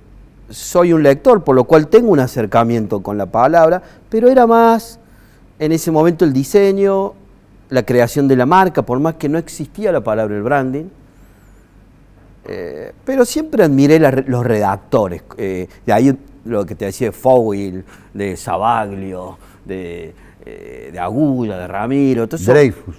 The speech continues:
Speaker 1: Dreyfus, eh, el, el, eh, pero mi acercamiento, yo notaba que es, esa,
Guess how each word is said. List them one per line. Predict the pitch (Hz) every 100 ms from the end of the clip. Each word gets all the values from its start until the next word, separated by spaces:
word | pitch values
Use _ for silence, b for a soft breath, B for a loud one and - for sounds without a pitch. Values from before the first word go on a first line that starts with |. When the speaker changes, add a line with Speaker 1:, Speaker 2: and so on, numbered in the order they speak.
| _
Speaker 1:
Dreyfus, | 104 101 151 143 104 113 113 - - _
eh, | 92 85
el, | 95
el, | 92 76 90 b b b b -
eh, | - - - - _ _ _ _ _ _
pero | - 160
mi | 175 185
acercamiento, | 180 202 185 214 240 269
yo | 180 247
notaba | 240 247 247
que | 240 226 233
es, | 254 -
esa, | - - 226 202